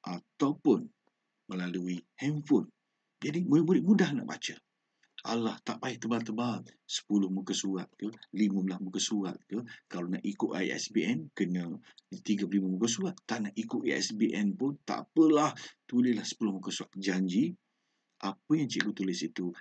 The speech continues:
memberi manfaat untuk murid-murid kita dan juga masyarakat awam. Rugilah pengalaman ada, kepakaran ada, ilmu ada, tak nak dikongsi, simpan seorang-seorang. Saya rasa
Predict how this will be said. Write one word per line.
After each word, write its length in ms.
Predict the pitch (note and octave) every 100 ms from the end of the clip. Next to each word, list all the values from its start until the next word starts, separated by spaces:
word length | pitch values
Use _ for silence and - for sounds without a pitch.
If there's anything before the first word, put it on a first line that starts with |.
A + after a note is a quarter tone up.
| - -
memberi 480 | G2+ G2 F#2 A2+ D3+
manfaat 480 | B2 G2+ - E2+ E2 F#2
untuk 240 | - F2
murid-murid 480 | F#2+ F#2 G2 F#2+ -
kita 240 | G2 F#2
dan 80 | F#2 F2+
juga 180 | F#2
masyarakat 400 | G2 G2 F#2 F#2 -
awam. 240 | E2+ D#3 - _ _ _ - -
Rugilah 720 | - C#3+ C#3+ A#2+ F#3 C3 G2+ - - _ _ _ _ _ _
pengalaman 720 | F#2+ F#2+ F#2+ G2 F#2+ F#2+ F#2+
ada, 220 | F#2 F2+ F2+ - _ _
kepakaran 640 | - F#2 G2+ - F#2+ F#2+ F#2
ada, 320 | F#2+ F#2 F2
ilmu 640 | - - A2 G#2 G#2 F#2
ada, 240 | F2+ F2 F2+ E2+
tak 160 | F#2 E2
nak 60 | F#2
dikongsi, 480 | G2 F2+ - E2+
simpan 400 | - G#2 F#2 F#2
seorang-seorang. 520 | E2 F#2 F2+ F#2 D#2+ D#2 _ - - - - - - - - -
Saya 240 | - G2 F#2
rasa 240 | - F2+